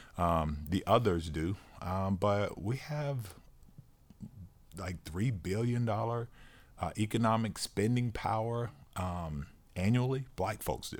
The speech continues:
right? So we have cash. We may not be trusting ba-, uh, banks. <laughs> We may, we may not put money up in stock markets. We might have money in pillows. I, I don't know what the case is, but what I do know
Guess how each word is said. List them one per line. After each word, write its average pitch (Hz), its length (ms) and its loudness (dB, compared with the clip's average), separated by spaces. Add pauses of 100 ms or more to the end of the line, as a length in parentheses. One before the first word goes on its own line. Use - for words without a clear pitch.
(580)
right? 98 240 -2
So 98 100 -2
we 123 120 4
have 98 180 2
cash. 110 580 0 (260)
We 120 180 2
may 123 200 2
not 127 260 -4
be 156 120 0
trusting 165 460 0
ba-, 85 140 0 (120)
uh, 80 220 -6
banks. - 540 -2 (180)
<laughs> - 100 -2 (360)
We 127 180 6
may, 127 280 6
we 113 220 4
may 123 240 6
not 127 280 2
put 131 140 6
money 131 320 4
up 120 200 2
in 123 100 8
stock 123 300 2
markets. 78 420 0
We 98 140 2
might 131 240 0
have 113 180 2
money 123 360 6
in 123 280 4
pillows. - 480 0
I, - 420 4
I - 40 8
don't 131 220 4
know 117 220 8
what 110 180 6
the 98 60 0
case - 360 -6
is, 78 180 -2
but 85 120 -2
what 113 160 2
I 101 100 0
do 123 240 2
know 87 320 0